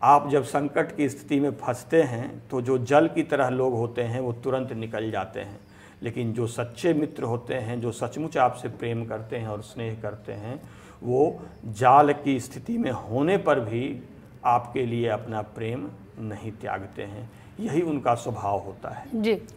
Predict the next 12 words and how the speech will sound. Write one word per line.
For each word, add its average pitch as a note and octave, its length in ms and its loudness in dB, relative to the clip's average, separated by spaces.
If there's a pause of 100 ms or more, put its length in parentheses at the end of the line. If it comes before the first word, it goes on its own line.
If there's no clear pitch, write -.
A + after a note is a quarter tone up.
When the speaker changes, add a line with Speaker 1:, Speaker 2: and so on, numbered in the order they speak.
(120)
Speaker 1:
अच्छे F#3 340 4
व्यक्ति E3+ 340 2
का D#3+ 140 4
यह D3 160 4
स्वभाव C3+ 560 6
है D#3 260 0 (960)
कि D3 80 4
परिस्थिति C#3 600 -2
कितनी E3 400 -2
भी E3 120 0
कठिन D#3 380 0
हो, D#3 280 0